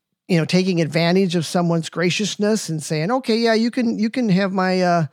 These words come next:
he can go do a, go to the special occasion with you during my parenting time," and then it's not reciprocated. And so then parents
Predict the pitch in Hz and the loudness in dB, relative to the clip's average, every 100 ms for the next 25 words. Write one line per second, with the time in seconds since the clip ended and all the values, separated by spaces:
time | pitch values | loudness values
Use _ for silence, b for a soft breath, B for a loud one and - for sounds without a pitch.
0 | B B B B - 226 226 196 185 196 | B B B B -8 -4 0 2 2 2
1 | 185 185 175 170 180 196 180 185 202 202 | 2 4 4 2 -2 0 2 2 0 -4
2 | - 202 175 - 185 - 180 175 175 170 | -4 -2 -2 -2 -4 -2 -4 -2 -2 -2
3 | 175 165 160 175 165 165 160 160 160 156 | -2 -2 0 -2 0 -2 -2 -4 -4 -2
4 | 170 160 170 165 165 170 165 156 156 - | -2 -2 -4 -2 -4 -2 -4 -6 -8 -8
5 | 170 160 160 - 175 170 - 170 165 170 | -10 -10 -10 -10 -10 -12 -6 -4 -4 -4
6 | 175 B B B _ 202 190 190 175 175 | -6 B B B _ 0 0 0 0 0
7 | 160 - - 185 180 165 - - | -2 -6 -4 -2 0 -2 -8 -16